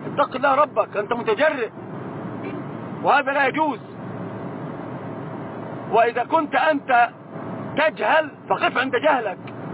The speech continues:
ولا، و-، ولا تتعالى على علماء الأمة الذين نجاتنا بهم،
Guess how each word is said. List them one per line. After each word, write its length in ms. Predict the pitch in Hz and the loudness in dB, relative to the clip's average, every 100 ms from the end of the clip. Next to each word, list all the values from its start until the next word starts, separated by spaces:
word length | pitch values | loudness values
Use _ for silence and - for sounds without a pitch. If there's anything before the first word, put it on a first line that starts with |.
| - - - - - - - - - - | -8 -8 -8 -8 -8 -8 -8 -8 -8 -2
ولا، 360 | 165 285 302 277 190 | 4 6 6 2 2
و-، 280 | 220 196 247 | 2 6 6
ولا 260 | 294 285 | 6 4
تتعالى 840 | 269 208 220 202 240 240 269 285 - - - - - | 2 2 2 4 4 4 4 2 -2 -14 -12 -8 0
على 240 | - 247 247 | 2 4 4
علماء 480 | 226 240 240 302 | 2 2 4 4
الأمة 420 | 262 285 320 294 277 | 4 4 4 4 2
الذين 460 | 247 262 294 262 | 0 0 0 0
نجاتنا 840 | 240 214 302 311 269 269 277 294 - - | 0 2 2 2 0 0 2 2 -4 -2
بهم، 460 | 294 320 285 202 | 2 2 2 -2